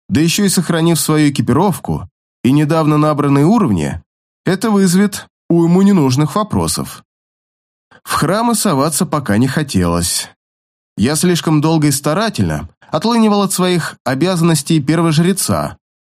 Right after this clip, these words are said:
и лишний раз попадать в поле его зрения тоже не особо хочется. Значит, остаётся Малая Ривенка. Чудесная деревушка, возле которой я провёл немало памятных дней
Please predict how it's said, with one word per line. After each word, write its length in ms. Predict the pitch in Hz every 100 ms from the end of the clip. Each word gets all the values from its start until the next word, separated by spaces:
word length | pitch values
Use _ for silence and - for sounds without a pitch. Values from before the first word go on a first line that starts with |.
| _
и 100 | 202
лишний 360 | 233 208 220 208
раз 240 | 208 202
попадать 500 | 208 175 180 185 170
в 140 | -
поле 220 | - 160 151
его 160 | 143
зрения 680 | 131 233 220 202 185 147 139 _
тоже 240 | - 214 214
не 100 | 196
особо 320 | 170 190 180
хочется. 800 | - 110 85 87 - 73 - - _ _ _ _ _ _
Значит, 560 | 82 85 110 196 247 220
остаётся 640 | 214 - 139 156 151 196
Малая 380 | 151 120 139 165
Ривенка. 720 | 135 101 104 101 98 101 95 - _ _ _ _
Чудесная 600 | - 151 156 254 254 208
деревушка, 680 | 180 147 139 196 - - 156
возле 340 | 143 131 120
которой 440 | 98 87 165 185 175
я 100 | 151
провёл 340 | 107 104 143
немало 720 | 135 92 117 170 175 170 156 _
памятных 520 | 104 139 147 160 127
дней 440 | 98 107 113 110